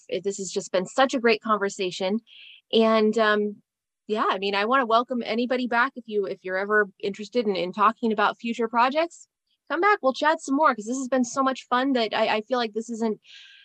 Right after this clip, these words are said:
this is yet another conversation that's not ending. It's just, uh, pausing until we talk again. So you're all welcome back to discuss any projects you have. And I just wanna thank you for being here, and,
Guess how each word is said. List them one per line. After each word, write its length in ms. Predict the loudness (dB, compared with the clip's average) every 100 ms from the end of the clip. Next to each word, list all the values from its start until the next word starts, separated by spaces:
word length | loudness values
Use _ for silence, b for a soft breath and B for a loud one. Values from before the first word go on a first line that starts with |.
| B
this 160 | 0 2
is 180 | 2
yet 160 | 2 4
another 280 | 4 4 2
conversation 720 | 0 -2 -2 -2 -2 -2 -8
that's 180 | -8 -2
not 200 | -2 0
ending. 360 | 0 2 2
It's 180 | -2 -4
just, 380 | -4 -4 -6 -4
uh, 320 | 0 0 -2 -8 -14
pausing 580 | -2 2 4 2 0 0
until 240 | -2 -2 -4
we 220 | -4 -6 _ _ _ 0
talk 260 | 2 2
again. 440 | 0 -2 -2 -4 -8 0
So 200 | 2 2
you're 220 | 2 4
all 220 | 4 4
welcome 360 | 2 0 0 -2
back 240 | -2 -4
to 140 | -8 -10
discuss 520 | -4 -6 -2 -4 -2
any 220 | -2 -2 -2
projects 500 | 0 0 0 -8 -10
you 120 | -6
have. 300 | -2 -2 -4 _ B B B B -2
And 280 | 2 2 2
I 80 |
just 180 | 0 0
wanna 160 | 0 0
thank 260 | 2 0
you 100 | -2 -6
for 100 | -4
being 240 | -2 0
here, 240 | 0 0 -2
and, 400 | -4 -4 -4